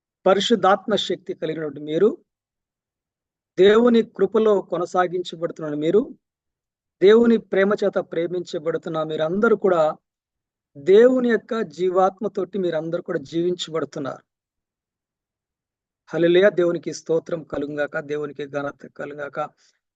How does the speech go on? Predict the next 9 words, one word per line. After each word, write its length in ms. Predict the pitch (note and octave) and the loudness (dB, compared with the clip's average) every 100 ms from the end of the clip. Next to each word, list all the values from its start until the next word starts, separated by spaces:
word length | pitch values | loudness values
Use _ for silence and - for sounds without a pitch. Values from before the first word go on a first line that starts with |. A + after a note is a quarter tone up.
| _ | _
ఆ, 320 | D3+ D3 C#3+ D3+ _ _ _ _ _ _ _ _ _ | -4 -2 -4 -10 _ _ _ _ _ _ _ _ _
మన 200 | D#3+ E3+ | -4 -2
యొక్క 180 | E3+ E3 | 0 0
అనుదిన 720 | D#3+ D#3 - F#3 G3+ G#3+ G#3 | 0 0 -2 2 4 4 4
పరిచర్యలో 800 | F#3+ F#3+ F3 - F#3 F#3 F#3 G#3 - _ _ _ _ _ _ _ _ _ _ _ _ - | 2 0 -2 0 0 2 2 -2 -4 _ _ _ _ _ _ _ _ _ _ _ _ -10
రాత్రి 420 | D#3 F3 F3 F#3 | -4 -4 -2 0
వేళ 220 | F#3+ F#3 | 2 4
యందు 260 | F3+ F3+ F3 | 2 0 -2
నిద్రించుచున్నప్పుడు, 1200 | E3 - F3 E3+ - F3 F3 - F3+ F#3 D3+ | -6 -6 -8 -8 -8 -6 -6 -2 0 0 -2